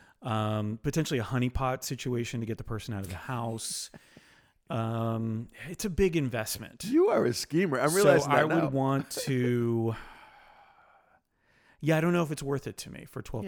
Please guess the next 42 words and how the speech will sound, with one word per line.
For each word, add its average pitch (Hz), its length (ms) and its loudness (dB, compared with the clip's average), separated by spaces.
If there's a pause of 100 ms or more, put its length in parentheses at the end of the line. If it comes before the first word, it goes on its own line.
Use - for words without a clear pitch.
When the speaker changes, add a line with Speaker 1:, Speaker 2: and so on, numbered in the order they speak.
Speaker 1:
point 110 160 -8
six. - 520 -16
Speaker 2:
I 117 120 -8
don't 80 140 -8
know. - 120 -12
<laughs> - 60 -20 (280)
Speaker 1:
Yeah, 101 360 -6
if 113 160 -8
it 175 40 0
was 165 100 -4
a 175 60 -2
little 180 340 2
bit 139 140 -4
higher, 110 680 -4 (160)
Speaker 2:
It's - 160 -16
so - 120 -8
Speaker 1:
and 151 120 -16
Speaker 2:
gross. 139 240 -6
Speaker 1:
depending 156 360 -2
on 135 180 -2
what 123 100 -4
it 104 140 -6
is, 98 180 -10
depending 139 320 -8
on 120 140 -6
what 117 120 -8
the 120 80 -12
collectible 110 600 -14 (180)
is. - 220 -18 (300)
Speaker 2:
It's 151 160 -6
just - 120 -10
all 214 300 0
this 156 160 -2
stuff. - 340 -6
<laughs> - 960 -12
You 156 80 -2
know, 160 300 0
you 180 100 -2
mentioned 208 300 0
you 151 80 2
have 135 160 -2
collectibles. - 580 -10